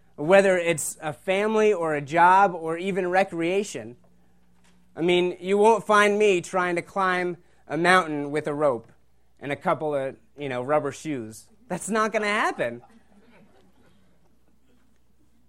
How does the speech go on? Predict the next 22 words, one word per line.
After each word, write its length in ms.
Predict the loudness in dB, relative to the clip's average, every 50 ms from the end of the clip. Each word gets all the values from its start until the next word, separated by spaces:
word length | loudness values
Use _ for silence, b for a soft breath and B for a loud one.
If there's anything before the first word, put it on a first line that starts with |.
| _ _ _ _ _ _ _ _ _ _ _ _ _ _ -6
And 100 | -2 -2
it 80 | -2 -2
seems 300 | 0 0 0 0 0 -2
to 60 | -2
be 120 | -2 -4
so 300 | -4 0 2 2 2 2
true 420 | 0 -4 -8 -6 -2 -2 0 2 2
in 140 | 0 0
other 280 | 2 0 2 2 2 0
areas 380 | 0 0 0 2 0 0 -2 -4
of 100 | -4 -2
our 160 | 0 0 0
life 400 | 2 2 2 2 2 -2 -6 -4
that, 240 | -2 -2 -2 -4 b b b b -2
that 280 | -2 -2 -2 -6 -4
focus 460 | 0 2 2 2 2 -2 -6 -6 -6
kind 220 | -6 -6 -4 -4 -4
of 180 | -6 -8 -8
brings 440 | -4 -2 0 2 2 2 0 0 0
that, 360 | 0 2 2 2 0 -2 -6 b b b b b b b b b b b _ _ _ -4
uh, 380 | 0 0 2 2 0 -2 -4 -8
success. 1000 | -12 -10 -6 -6 -6 -6 -8 -10 -6 -2 0 0 0 0 -4 -12 -18 -18 -18 -20